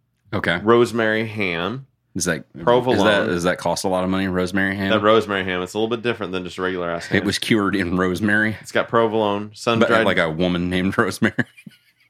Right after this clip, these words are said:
Speaker 2: sun-dried tomato spread on a toasted focaccia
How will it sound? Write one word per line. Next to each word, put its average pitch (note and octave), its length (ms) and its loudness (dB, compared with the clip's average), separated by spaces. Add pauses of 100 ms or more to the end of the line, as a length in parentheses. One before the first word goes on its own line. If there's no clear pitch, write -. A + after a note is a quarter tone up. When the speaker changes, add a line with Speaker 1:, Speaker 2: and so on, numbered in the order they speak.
(360)
Speaker 2:
sun-dried A#2+ 680 2
tomato G#2 380 -2
spread F2+ 560 -2 (400)
on A2 160 4
a G#2 60 0
toasted A2 420 -2
focaccia G2 720 -2